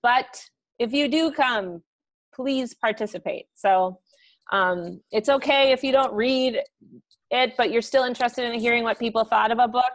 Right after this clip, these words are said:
If that's what's gonna be useful to you, great. Um, but please be, um, plan to participate in some way. Um, of course, be respectful of each other's ideas, opinions, and also their time.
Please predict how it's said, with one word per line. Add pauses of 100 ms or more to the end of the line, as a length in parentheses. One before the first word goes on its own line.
If
that's
what's
gonna
be
useful
to
you,
great. (540)
Um, (500)
but
please
be,
um, (300)
plan
to
participate
in
some
way. (720)
Um, (300)
of
course,
be
respectful
of
each
other's
ideas,
opinions, (260)
and
also
their
time.